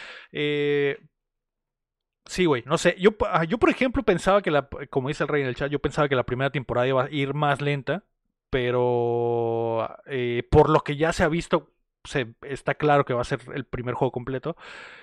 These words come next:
eh, lo cual está bien, pero siento que hay muchísimo más espacio para in-, abarcar el, incrementar el, el mundo, güey,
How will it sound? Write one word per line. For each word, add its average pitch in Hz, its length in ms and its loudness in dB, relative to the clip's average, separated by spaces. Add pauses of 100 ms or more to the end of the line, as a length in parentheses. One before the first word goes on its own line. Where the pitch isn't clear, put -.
(140)
eh, 135 400 4
lo 147 100 2
cual 196 180 6
está 190 240 2
bien, 175 280 -2 (100)
pero 180 540 0
siento - 400 -4
que 139 120 -2
hay 135 140 0
muchísimo 160 800 -2
más 139 540 -2
espacio 147 600 2
para 120 540 2 (140)
in-, 160 320 -4 (180)
abarcar 131 680 2
el, 143 140 -2 (460)
incrementar 160 800 0
el, 180 360 -2
el 139 220 -4
mundo, 165 420 2
güey, 147 380 2